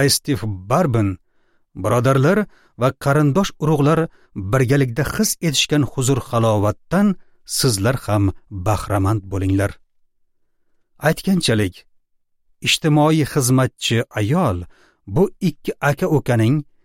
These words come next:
yana o'n bitta aka-uka va opa-singillari borligini aniqlashga muyassar bo'ldi. Geri bir tanishi bilan trenajyor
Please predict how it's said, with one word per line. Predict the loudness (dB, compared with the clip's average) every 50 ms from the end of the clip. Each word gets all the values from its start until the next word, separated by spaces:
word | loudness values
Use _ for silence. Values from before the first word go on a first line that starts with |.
| _ _ -10
yana | -4 0 2 4 4 4 4 2 0 _ _
o'n | 0 2 4 4 4 2
bitta | 2 0 0 -2 -2 -4 _ _ -6 -6 -6 -6 _ _ _
aka-uka | -2 0 0 0 -2 -4 -6 -6 -6 _ -8 -8 -8 -2 0 2 2 2 0 -2 -6 -20 _ _
va | -2 0 0 0 0 -2
opa-singillari | 0 0 0 2 2 0 0 2 0 0 2 2 2 4 2 2 2 2 2 2 0 0
borligini | 0 2 2 2 2 0 0 0 0 -2 -2
aniqlashga | _ -2 -2 -2 -2 -2 -2 -2 -2 -2 -4 _ -2 -2 -2 -2 _
muyassar | -2 0 2 2 2 0 0 -4 -6 -4 -4 -4 -2
bo'ldi. | 0 -2 -2 -2 -2 -6 -8 -14 -16 -20 _ _ _ _ _ _ _ _ _ _ _ _ _ _ _ _
Geri | -12 -6 0 2 4 4 4 4 2 2 0 -4 _ _ _ _ _ _ _ _
bir | -12 -4 0 0 0 0
tanishi | 0 -2 -2 0 2 0 0 0 0
bilan | 0 0 2 2 2 0 0 -2 _ _ _ _ _ _ _ _ _ _
trenajyor | -2 -2 2 2 2 2 2 2 2 2 2 4 2